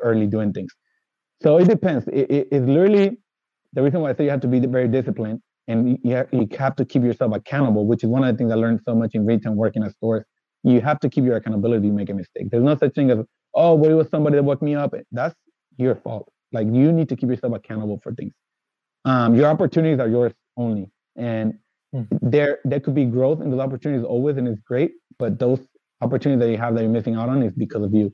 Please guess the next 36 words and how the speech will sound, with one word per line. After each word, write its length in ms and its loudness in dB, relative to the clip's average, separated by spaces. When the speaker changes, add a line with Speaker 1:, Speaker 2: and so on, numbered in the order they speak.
Speaker 1:
So 440 2
something 220 2
I 80 2
could 140 2
schedule 280 2
my, 360 -2
my 280 -2
day, 300 -2
my 200 -2
day 480 2
a 80 0
night 220 4
before. 420 0
Sometimes 240 -4
I 20 -6
have 100 -4
to 60 0
wake 160 2
up 120 0
in 60 0
the 60 -2
morning 320 -2
and 220 -6
do 140 2
it. 120 -6
Typically, 300 2
I 40 4
have 140 0
an 80 -2
idea, 340 2
but 240 0
so 100 -2
for 100 0
example, 320 -2
I 20 -2
already, 240 4